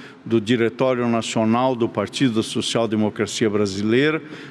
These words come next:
Nós estamos examinando contas relativas ao exercício dois mil e dezesseis e concluiu Sua Excelência pela desaprovação, determinando o recolhimento erário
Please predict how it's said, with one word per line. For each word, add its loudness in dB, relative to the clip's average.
Nós 0
estamos 0
examinando 2
contas 0
relativas 0
ao -2
exercício 0
dois 2
mil 6
e 2
dezesseis 0
e 2
concluiu 4
Sua 2
Excelência 2
pela 2
desaprovação, 0
determinando 2
o 2
recolhimento 2
erário 0